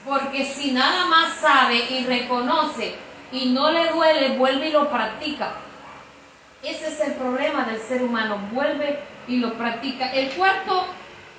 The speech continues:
el cuarto paso para un arrepentimiento verdadero es pedir perdón a Dios a través de Jesucristo. Pedir perdón a Dios a través de Jesucristo.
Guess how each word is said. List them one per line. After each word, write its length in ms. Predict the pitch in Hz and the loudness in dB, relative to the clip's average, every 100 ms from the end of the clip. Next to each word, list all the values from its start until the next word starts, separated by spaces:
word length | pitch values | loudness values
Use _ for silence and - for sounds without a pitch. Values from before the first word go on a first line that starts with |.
| - - - - 202 | -20 -20 -20 -20 -20
el 60 | |
cuarto 500 | 214 277 320 359 349 | -6 -2 -2 -2 -2
paso 420 | 370 320 254 220 214 - - - - | 2 2 0 -6 -10 -14 -18 -20 2
para 300 | 254 240 240 | 4 6 6
un 100 | 285 | 6
arrepentimiento 920 | 330 330 277 285 262 254 254 254 311 | 4 2 0 -2 -2 -2 0 2 4
verdadero 520 | 302 277 262 277 254 | 4 2 2 2 2
es 80 | 247 | 0
pedir 420 | - 262 269 247 | 0 0 0 -2
perdón 520 | 294 277 254 302 339 330 | 0 -2 2 2 4 4
a 180 | 311 294 | 2 2
Dios 340 | 285 277 302 - - - - - - - | 4 6 4 0 -10 -16 -16 -16 -12 -4
a 180 | 233 226 | -2 0
través 420 | 208 196 202 202 | 0 0 -2 -4
de 80 | 202 | -6
Jesucristo. 400 | 190 - - - - - - - - - - - - - - | -8 -10 -12 -14 -14 -16 -16 -16 -16 -16 -16 -16 -18 -16 -10
Pedir 380 | 240 240 254 240 | -6 -2 -2 -2
perdón 380 | 302 285 277 269 | -2 -2 0 0
a 100 | 262 | 2
Dios 300 | 262 262 285 - - - - - | 4 4 2 -2 -12 -14 -14 -4
a 180 | 233 226 | 0 0
través 380 | 220 208 208 214 | 2 2 2 0
de 80 | 220 | -2
Jesucristo. 600 | 208 - 180 180 180 | -4 -6 -10 -8 -10